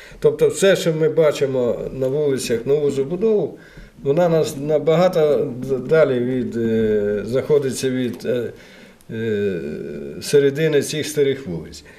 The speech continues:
Тому ми ходимо і по Київській, і по Бердичівській, на широких частинах, оцих розширених, ми ходимо по старому Житомиру, він у нас під ногами. І там, звичайно, я впевнений, що якщо копнути, то ми ще багато знайдемо таких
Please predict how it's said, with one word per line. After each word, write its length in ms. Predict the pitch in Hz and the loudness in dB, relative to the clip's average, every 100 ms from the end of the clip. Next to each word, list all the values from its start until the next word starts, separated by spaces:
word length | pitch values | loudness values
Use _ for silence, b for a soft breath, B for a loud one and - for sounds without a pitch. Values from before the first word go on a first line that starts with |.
| B - | B -4
Тому 240 | 156 208 | 6 6
ми 180 | 190 175 | 6 2
ходимо 580 | - 185 156 139 127 117 | 4 4 4 4 2 0
і 100 | 131 | 0
по 160 | 165 | -2
Київській, 500 | - 185 175 156 - | 0 0 0 -2 -4
і 40 | 131 | -4
по 140 | 131 | -2
Бердичівській, 760 | 127 139 175 196 147 - 120 104 - | 0 0 2 0 -2 -6 -4 -4 -4
на 200 | 131 143 | 0 0
широких 500 | 156 165 143 120 113 | 2 2 2 0 -8
частинах, 480 | 135 - 196 196 - | -8 -2 -2 -2 -4
оцих 340 | 107 117 117 127 | -10 -10 -10 -10
розширених, 500 | - 104 90 90 85 - B B B | -6 -6 -6 -10 -14 -18 B B B
ми 140 | 156 | -2
ходимо 380 | - 185 170 156 | 0 2 2 2
по 120 | 143 | 0
старому 400 | 143 160 165 156 | 0 2 2 2
Житомиру, 480 | 131 131 165 151 131 110 - B B 127 | 0 0 -2 0 0 -2 -10 B B -4
він 240 | 160 151 | -2 2
у 100 | 143 | 2
нас 220 | 143 147 | 2 0
під 200 | 147 139 | -2 -4
ногами. 340 | 135 101 87 85 - B B B 135 | -2 -2 -6 -10 -14 B B B -6
І 60 | |
там, 400 | 135 190 208 143 | 2 4 4 -2
звичайно, 560 | 120 156 160 185 165 143 | -4 -2 2 4 4 4
я 180 | 143 143 | 4 4
впевнений, 680 | 139 170 151 131 117 107 | 4 2 2 0 0 -2
що 160 | - 131 | -2 -4
якщо 280 | 120 - 151 | -4 -2 0
копнути, 540 | 135 123 202 214 156 | -2 0 2 2 2
то 160 | 117 135 | -2 0
ми 220 | 139 143 117 135 120 110 | 0 0 -2 -8 -8 -8
ще 160 | - | -4
багато 440 | 135 143 143 147 131 | 0 2 2 0 -2
знайдемо 520 | 123 123 127 123 101 | -4 -2 -2 -2 -4
таких 400 | 95 117 - 120 | -6 -10 -8 -10